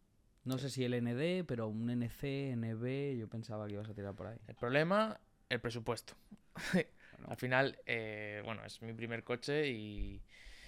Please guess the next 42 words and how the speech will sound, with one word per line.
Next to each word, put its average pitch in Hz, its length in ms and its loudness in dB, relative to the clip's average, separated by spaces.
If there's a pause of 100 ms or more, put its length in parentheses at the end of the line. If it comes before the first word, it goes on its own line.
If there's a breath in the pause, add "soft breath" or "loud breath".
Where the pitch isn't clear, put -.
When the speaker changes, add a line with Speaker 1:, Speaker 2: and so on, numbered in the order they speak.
(240 loud breath)
Speaker 2:
tampoco 127 420 2
quería 127 240 8
que 120 80 4
se 110 80 -2
me 110 140 -2
fuera 113 220 4
la 117 120 8
olla, 135 380 8
aunque 120 200 0
me 107 100 0
gusten 117 280 0
mucho 131 220 2
los 127 140 4
coches, 139 280 8
pues 107 180 -6
bueno, 101 220 -8
ya 98 80 -8
habrá 101 160 -2
tiempo 107 360 -2
de, 104 260 0
de 107 200 -2
ir 110 140 0
mejorando 123 540 4
y - 20 4
comprarse 110 380 -2
coches 107 200 -6
mejores. 127 440 4
De 147 80 0
momento 117 360 0
yo 131 120 4
creo 120 140 2
que 117 40 -2
para 110 220 4
lo 110 120 -4
que 113 140 0
necesito 117 640 0
y 147 80 6
quiero 135 220 8
ahora, 175 400 10 (540 loud breath)
está 113 220 -4
perfecto. - 440 -4 (100)
Speaker 1:
Está 127 420 6